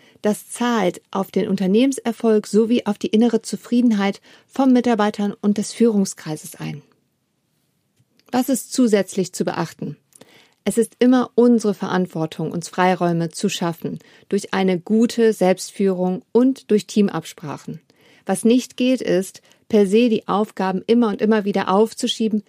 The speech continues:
bis zum Fokustag. Lassen Sie mich diese Folge zusammenfassen und ein Fazit ziehen. Um mehr Freiräume und Fokus zu bekommen, prüft jeder für sich,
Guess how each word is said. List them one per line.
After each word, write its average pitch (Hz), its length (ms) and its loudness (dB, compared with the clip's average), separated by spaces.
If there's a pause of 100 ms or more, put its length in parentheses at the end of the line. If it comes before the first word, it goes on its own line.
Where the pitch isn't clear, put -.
(220)
bis - 240 0
zum 180 180 -2
Fokustag. - 800 -6 (880)
Lassen 302 260 2
Sie 247 120 4
mich 226 100 4
diese 190 220 0
Folge 185 320 0
zusammenfassen 180 640 0
und 214 80 2
ein 233 120 2
Fazit - 400 -6
ziehen. - 220 -12 (840)
Um 214 120 4
mehr 254 200 2
Freiräume 185 680 0
und 202 160 0
Fokus 302 380 -2
zu 185 100 -6
bekommen, 190 480 -2 (320)
prüft 190 320 -2
jeder 214 240 2
für 262 160 -2
sich, 190 380 -2